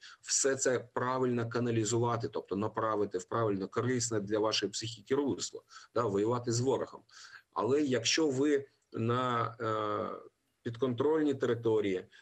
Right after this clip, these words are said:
якщо навкруги вас мирні люди, то дуже довго відчувати цю емоцію неможливо, бо вона починає руйнувати вас, ви не спроможні нічого робити.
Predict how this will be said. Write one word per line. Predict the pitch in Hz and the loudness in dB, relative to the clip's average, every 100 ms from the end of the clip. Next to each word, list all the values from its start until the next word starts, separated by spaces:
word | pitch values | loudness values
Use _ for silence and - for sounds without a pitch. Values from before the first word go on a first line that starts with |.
| _ | _
якщо | 98 92 - | -2 0 0
навкруги | 127 113 120 117 | 0 -2 -2 0
вас | 127 117 - | 2 0 0
мирні | 135 123 120 | 0 0 0
люди, | 104 95 87 | 0 0 -2
то | 85 110 101 - | -2 0 0 -4
дуже | 98 117 294 127 | -6 0 0 0
довго | 113 123 175 147 98 - - - | 0 0 0 0 -4 -4 -16 -14
відчувати | 107 117 113 131 143 139 | -6 -2 0 2 2 0
цю | 117 143 | -2 0
емоцію | 135 135 139 135 | 0 0 0 -2
неможливо, | 123 120 117 151 147 | 0 0 0 0 0
бо | 117 113 | 0 0
вона | 117 131 127 | 0 0 -2
починає | 117 - 127 127 113 | -4 -4 -2 0 2
руйнувати | 123 127 123 120 135 139 95 | 2 0 0 0 -2 -2 -4
вас, | 90 - - | -6 -6 -8
ви | 92 107 | -2 -2
не | 110 | -2
спроможні | 104 - 120 127 117 | -4 -4 -2 -2 0
нічого | 117 113 113 | 0 0 0
робити. | 113 117 113 - | 0 0 -2 -4